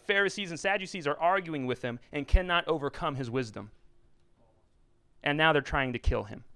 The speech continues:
Who does that sound like? Jesus. Who else does that sound like? The apostles. Happened pretty quick. Now, we don't know Stephen's background, but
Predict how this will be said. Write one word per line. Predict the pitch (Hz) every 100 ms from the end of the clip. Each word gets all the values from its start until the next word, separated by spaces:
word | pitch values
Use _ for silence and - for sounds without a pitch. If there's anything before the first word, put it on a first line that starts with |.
| -
Who | 247
does | 330
that | 185 139
sound | 131 113
like? | 127 170 - _ _ _ _ _ _ _ _ _
Jesus. | 127 117 113 113 147 - - _ _ _ _ _ _ _ _ _ _ _ _ _
Who | 262 226
else | 180
does | 160
that | 147 127
sound | 139 131
like? | 127 - - _ - -
The | 123
apostles. | 120 123 113 - 139 - - _ _ _ _ _ _ _ _ _ _ _ _ _ _ _ _ _ _ _ _ _ _ _
Happened | - 147 131
pretty | 143
quick. | 120 208 214 _ _ _ _ _ _ - - - _ _ _ _ - -
Now, | 156 139
we |
don't | 147 131
know | 120
Stephen's | - 117 110
background, | 113 110 110 127 - - - - - - -
but | 127 139 -